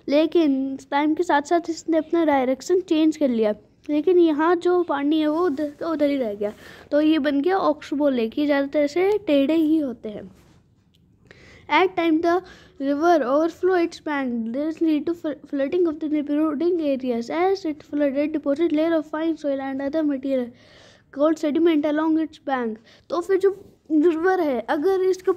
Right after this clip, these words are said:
पानी का लेवल बढ़ गया तो फिर ये फ्लड आ जाएगा इधर, जिससे कि जो एकदम फाइन सॉइल है उसकी जो लेयर है वो यहाँ पे डिपॉजिट हो जाएगी।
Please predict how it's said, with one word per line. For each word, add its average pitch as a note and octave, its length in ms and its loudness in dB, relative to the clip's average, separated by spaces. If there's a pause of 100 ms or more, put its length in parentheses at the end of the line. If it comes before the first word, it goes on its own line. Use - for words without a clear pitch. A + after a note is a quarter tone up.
पानी E4+ 220 6
का F#4 120 4
लेवल E4+ 260 6 (120)
बढ़ D4 140 4
गया D#4 180 4
तो D4 180 0
फिर F4+ 160 0
ये F#4+ 80 4
फ्लड E4+ 360 4
आ D#4 120 4
जाएगा B3+ 340 -2
इधर, A#3 320 -2 (140)
जिससे D#4 360 -2
कि F#4 160 6
जो G4 420 0 (360)
एकदम D#4 300 2 (140)
फाइन E4+ 520 6 (160)
सॉइल D#4+ 340 6
है D4 120 2
उसकी D4 420 -2
जो F4 140 4
लेयर D#4+ 360 4
है D#4 80 4
वो D4+ 100 2
यहाँ C#4+ 300 0
पे F#4+ 80 4
डिपॉजिट D#4+ 520 -2
हो C#4+ 60 -2
जाएगी। A3+ 420 -6